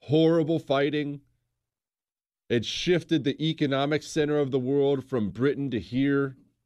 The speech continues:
It really caused the rise of communism in Russia and everything that has meant. I just, I, I say it's the most consequential war in history. Be that as it may.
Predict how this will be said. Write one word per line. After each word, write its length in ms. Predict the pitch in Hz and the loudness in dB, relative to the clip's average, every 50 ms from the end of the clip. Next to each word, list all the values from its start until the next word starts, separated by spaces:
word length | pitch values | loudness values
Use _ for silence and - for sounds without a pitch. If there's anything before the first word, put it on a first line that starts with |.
| _ _ _ _ _ _ _ _ _ _ _ _ _ _ _ _ _ _ _ _ _ _ _ _ _ _ _ _ - | _ _ _ _ _ _ _ _ _ _ _ _ _ _ _ _ _ _ _ _ _ _ _ _ _ _ _ _ 0
It 160 | 110 127 127 | 0 0 2
really 360 | 127 143 160 160 175 165 147 | 4 4 4 6 4 4 2
caused 880 | - - 104 107 120 123 127 127 131 131 131 135 135 127 - - - - - - - | 0 -4 -2 2 2 4 4 4 4 4 2 2 0 -2 -6 -12 -18 -20 -20 -16 -6
the 160 | 85 92 123 | -2 0 2
rise 720 | 117 113 110 117 117 120 120 127 135 135 135 135 139 120 - | 4 4 4 4 4 4 4 4 4 4 4 2 2 0 0
of 140 | 120 92 - | -4 -4 -4
communism 880 | - 127 120 120 120 123 127 127 135 135 117 120 139 131 135 139 131 - - | -2 -2 0 0 0 0 0 0 0 0 -2 -2 -4 -4 -4 -6 -8 -10 -8
in 200 | 123 123 107 101 | -6 -4 -2 0
Russia 460 | 120 123 123 123 - 147 143 143 139 | 0 -2 -2 -2 -2 -2 -2 -2 0
and 140 | 101 98 95 | -2 0 0
everything 320 | 101 107 113 120 120 120 117 | 0 0 2 0 0 0 0
that 220 | 120 120 123 123 | 0 0 0 -2
has 180 | 123 113 113 120 | -2 -4 -4 -6
meant. 300 | 127 123 120 120 113 117 | -4 -4 -4 -4 -2 -2
I 80 | 113 | -4
just, 240 | 95 104 104 - - | -4 -4 -6 -4 0
I, 200 | 95 104 113 113 - | 2 2 2 2 0
I 200 | 85 104 110 117 | 0 0 0 0
say 260 | 113 - - 113 104 | -2 -2 -2 0 0
it's 160 | 110 107 - - | 0 -2 -4 -8
the 80 | 98 | -6
most 200 | 95 101 107 - | -4 -4 -4 -6
consequential 840 | - - 78 80 78 - - - 90 82 76 - - 85 80 78 73 _ _ _ _ - | -8 -8 -6 -6 -8 -10 -12 -10 -8 -8 -8 -8 -6 -6 -6 -6 -8 _ _ _ _ -10
war 340 | 73 78 73 71 73 76 - | -6 -6 -4 -4 -4 -4 -6
in 140 | 73 67 | -8 -10
history. 420 | 69 73 71 - - - - - - _ _ _ _ _ _ _ _ _ _ _ _ _ _ _ _ _ _ _ _ _ _ - | -10 -12 -12 -12 -14 -18 -20 -20 -20 _ _ _ _ _ _ _ _ _ _ _ _ _ _ _ _ _ _ _ _ _ _ 2
Be 120 | 156 160 | 2 4
that 180 | 156 160 170 185 | 4 4 4 4
as 100 | 170 196 | 2 0
it 60 | 156 | -2
may. 140 | 139 90 | -4 -6